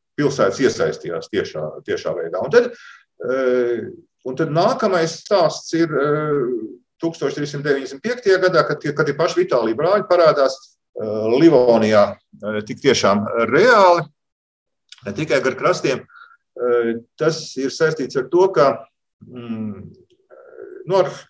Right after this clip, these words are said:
iekšpolitiskām cīņām, eh, Livonijā pašā tur izveidojies tādi divi grupējumi, eh, jo mainījās, eh, arhibīskaps Rīgā, un, eh,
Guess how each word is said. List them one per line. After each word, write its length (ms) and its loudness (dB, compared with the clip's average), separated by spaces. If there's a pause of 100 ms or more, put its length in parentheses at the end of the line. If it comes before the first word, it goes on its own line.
iekšpolitiskām 800 -2
cīņām, 500 2
eh, 1160 -2
Livonijā 600 4
pašā 480 0 (600)
tur 100 -8
izveidojies 560 0
tādi 280 0
divi 160 -4
grupējumi, 720 2
eh, 880 -18 (800)
jo 340 -2 (480)
mainījās, 800 -2
eh, 220 -12 (180)
arhibīskaps 560 -6
Rīgā, 320 2 (840)
un, 600 -10
eh, 340 -10